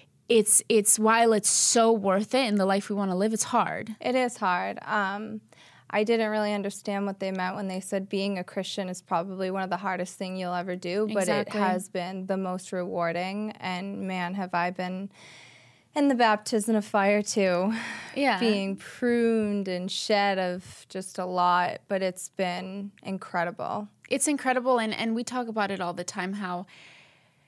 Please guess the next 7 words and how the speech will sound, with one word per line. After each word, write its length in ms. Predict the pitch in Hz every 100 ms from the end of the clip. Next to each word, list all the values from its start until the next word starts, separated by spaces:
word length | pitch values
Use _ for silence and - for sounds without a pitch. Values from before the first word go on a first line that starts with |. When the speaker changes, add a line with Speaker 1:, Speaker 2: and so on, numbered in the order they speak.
| _ _
Speaker 1:
sometimes, 480 | - 285 285 262 285 -
'cause 180 | 294 254
we've 220 | 302 349
said 220 | - 269
it 120 | 240
before, 400 | 226 220 - 254
sometimes 560 | 220 269 285 320 294 -